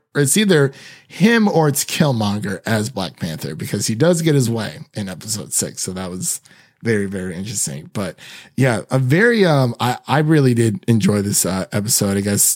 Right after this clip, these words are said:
to give, uh, final thoughts here, 'cause I feel like there isn't too much to dive into, unfortunately. But, um, you know, great fun episode, you know, just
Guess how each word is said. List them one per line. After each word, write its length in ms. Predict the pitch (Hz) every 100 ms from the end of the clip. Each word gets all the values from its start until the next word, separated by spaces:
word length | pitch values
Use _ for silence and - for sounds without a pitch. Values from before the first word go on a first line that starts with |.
| -
to 100 | 190
give, 360 | - 113 107 82
uh, 220 | 95 98
final 360 | 117 - 107 101
thoughts 380 | - 107 104 -
here, 120 | 104
'cause 160 | 107
I 60 | 101
feel 220 | - 113
like 100 | 104
there 160 | 104 104
isn't 240 | 104 95
too 160 | - 110
much 300 | 104 98 -
to 160 | 104 - - - - -
dive 240 | 151 139
into, 380 | 139 131 - 123
unfortunately. 960 | 117 - 127 110 117 107 98 104 120
But, 320 | 147 131 117 110
um, 300 | 107 107 110
you 100 | 120
know, 160 | 104
great 560 | 113 - 147 160 151 -
fun 420 | - 143 131 127 -
episode, 720 | 113 107 - 107 104 113 113
you 100 | 117
know, 180 | 107 107
just 300 | 117 110